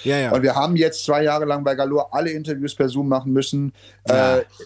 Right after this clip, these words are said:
Speaker 2: es ging halt auch irgendwie, aber jeder
Speaker 1: Ja.
Speaker 2: Journalist, der bei Galore arbeitet, ist froh um jedes Interview, das er jetzt wieder face to face machen kann.
Speaker 1: Ja.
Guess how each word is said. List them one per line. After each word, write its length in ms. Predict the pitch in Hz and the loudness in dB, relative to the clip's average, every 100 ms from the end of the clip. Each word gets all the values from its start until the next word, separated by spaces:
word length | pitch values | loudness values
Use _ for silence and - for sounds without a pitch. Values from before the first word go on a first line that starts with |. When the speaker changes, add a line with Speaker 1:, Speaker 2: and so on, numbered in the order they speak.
| - | -10
Speaker 2:
es 160 | 147 - | -8 0
ging 260 | 190 180 | 0 2
halt 220 | 165 165 | -2 0
auch 200 | 143 160 151 | 0 -2 0
irgendwie, 680 | 165 185 170 139 156 185 | 0 0 -6 -6 -4 -2
aber 320 | 175 139 143 135 | 0 0 0 -2
jeder 540 | 143 123 107 190 175 120 | -8 -6 -2 0 0 0
Speaker 1:
Ja. 80 | |
Speaker 2:
Journalist, 540 | 113 143 135 139 160 143 | -2 -2 0 -2 -2 -2
der 100 | 131 | 0
bei 100 | 131 | 0
Galore 280 | 127 135 139 | -2 -2 -2
arbeitet, 320 | 131 127 123 | -2 -4 -8
ist 160 | 127 | -16
froh 240 | - 147 165 | -4 0 0
um 180 | 127 127 | 0 0
jedes 280 | 156 143 | 0 0
Interview, 320 | 143 147 131 127 | -4 -4 -4 -2
das 160 | 123 123 | 0 2
er 60 | |
jetzt 100 | 123 | 2
wieder 160 | 123 120 | 2 0
face 220 | 131 139 | 2 0
to 80 | 120 | 0
face 280 | 131 147 - | 0 0 0
machen 220 | 139 139 | -6 -2
kann. 200 | 120 | 0
Speaker 1:
Ja. 60 | 135 | 0